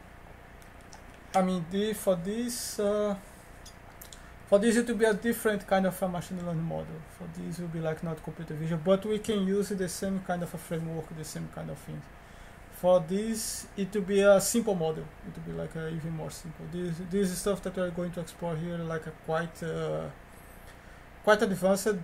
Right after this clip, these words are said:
but, uh, it's not like it is useless for what we are intending to use. Like, for that one, we can use the same, uh, machine learning machinery, machine learning machinery,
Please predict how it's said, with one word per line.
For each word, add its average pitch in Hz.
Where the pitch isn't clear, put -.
but, 190
uh, 185
it's 185
not 226
like 196
it 185
is 180
useless 180
for 170
what 160
we 170
are 165
intending 156
to 160
use. 151
Like, 151
for 165
that 180
one, 196
we 180
can 180
use 180
the 165
same, 185
uh, 156
machine 180
learning 170
machinery, 185
machine 156
learning 151
machinery, 180